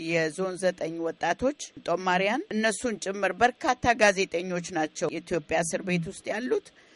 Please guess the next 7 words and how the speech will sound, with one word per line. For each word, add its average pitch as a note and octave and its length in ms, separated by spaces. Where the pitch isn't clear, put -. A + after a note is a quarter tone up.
ይሄንን G3 520
ደግሞ F#3+ 360
የሰብአዊ E3 540
መብት F3 320
ድርጅቶች፣ F3 640
ፕሬስ F#3+ 260
ነጻነት E3+ 560